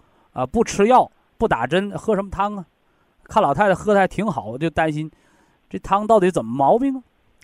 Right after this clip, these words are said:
哎，托人花钱，啊，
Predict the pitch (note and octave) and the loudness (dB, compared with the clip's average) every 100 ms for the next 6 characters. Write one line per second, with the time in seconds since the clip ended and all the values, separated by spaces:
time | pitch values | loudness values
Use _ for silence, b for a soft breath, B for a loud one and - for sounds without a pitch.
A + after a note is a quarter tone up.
0 | - D#3 _ _ - G3 E3 C#3+ - _ | -2 -2 _ _ 2 4 6 2 -2 _
1 | - - E3 - B2 C#3+ _ _ _ _ | -16 -6 -6 -4 -8 -8 _ _ _ _
2 | _ _ _ _ _ _ _ _ _ C#3 | _ _ _ _ _ _ _ _ _ 0
3 | C3 | 0